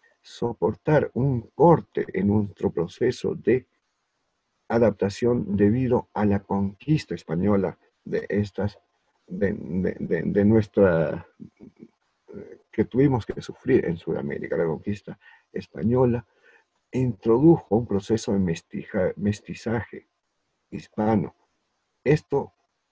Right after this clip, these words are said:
a su vez, retrasó mucho más, mucho más el proceso de adaptación en el cual nos encontrábamos. Huancavelica y Puno tiene poblaciones que se mantuvieron vírgenes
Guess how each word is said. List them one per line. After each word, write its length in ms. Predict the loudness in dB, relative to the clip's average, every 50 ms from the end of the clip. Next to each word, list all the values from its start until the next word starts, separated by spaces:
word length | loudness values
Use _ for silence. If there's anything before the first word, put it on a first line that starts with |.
| _ _
a 280 | -2 0 2 2 0 -2
su 300 | -4 -6 -4 -2 0 2
vez, 300 | 4 4 4 4 2 -4 -10
retrasó 760 | -4 0 0 0 0 0 -4 -4 -4 -4 -4 -2 0 0 0
mucho 460 | 0 0 -2 -2 -4 -4 -4 -4 -2
más, 560 | -2 0 0 0 0 -2 -4 -6 -10 -18 _ _ _ _ _ _ _ _ _ _ _ _
mucho 380 | -8 -6 -6 -6 -8 -10 -10 -8
más 320 | -4 -4 -2 -4 -4 -6 _ _ _ _ _ _ _
el 180 | _ -8 -8 -8
proceso 460 | -6 -8 -8 -4 -2 -2 -2 -2 -2
de 60 | -2
adaptación 560 | -2 -2 -4 _ -8 -8 -4 -2 -2 0 0 -2
en 100 | -4 -6
el 60 | -6
cual 220 | _ -4 -2 -2
nos 160 | -2 -4 -6
encontrábamos. 840 | -10 -12 -10 -10 -10 -10 -12 -16 -18 -18 -18 -18 -20 -20 -20 _ _ _ _ _ _ _ _ _ _ _ _ _ _ _ _ _ _ _ _ _ _ _ _ _ _ _ _ _ _ _ _ _ _ _ _ _ _ _ _ _ _ _ _ _ _ _ _ _ _ _
Huancavelica 680 | 0 2 2 4 4 4 4 4 4 4 2 2 2 0
y 40 | 0
Puno 300 | 2 0 0 0 0 0
tiene 200 | 0 0 0 0
poblaciones 720 | 0 -2 -2 -2 -2 -4 -6 -4 0 2 2 2 2 0
que 300 | -4 _ -4 -4 -4 -4
se 120 | -6 -6 -4
mantuvieron 720 | -4 -2 -4 -4 -4 -4 -2 -2 0 0 0 0 -2 0
vírgenes 760 | 0 -2 -2 -2 -4 -8 -12 -12 -12 -12 -14 -18 -20 _